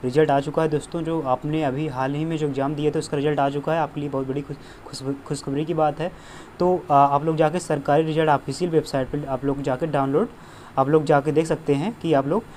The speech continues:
phase two के लिए select हुए हैं कि नहीं, ठीक है। देखिए, तो आप लोग जाएंगे तो आप लोग को डाउन-, download result पे जाएंगे तो आपको click here पे क्लिक करना है, ठीक है। उसके बाद आपको email आईडी password डाल के आप लोग, आ,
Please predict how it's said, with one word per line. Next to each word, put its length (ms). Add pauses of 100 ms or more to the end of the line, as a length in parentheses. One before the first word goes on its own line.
(240)
phase 200
two 100
के 100
लिए 240 (640)
select 280
हुए 160
हैं 120
कि 100
नहीं, 220
ठीक 200
है। 100 (300)
देखिए, 260 (360)
तो 360
आप 200
लोग 120
जाएंगे 360
तो 100
आप 140
लोग 100
को 80
डाउन-, 640
download 300
result 300
पे 100
जाएंगे 300
तो 120
आपको 300 (540)
click 180
here 180
पे 100
क्लिक 300
करना 260
है, 160 (180)
ठीक 160
है। 120 (800)
उसके 260
बाद 220 (1040)
आपको 240
email 280
आईडी 220
password 380
डाल 200
के 120
आप 200
लोग, 140 (440)
आ, 200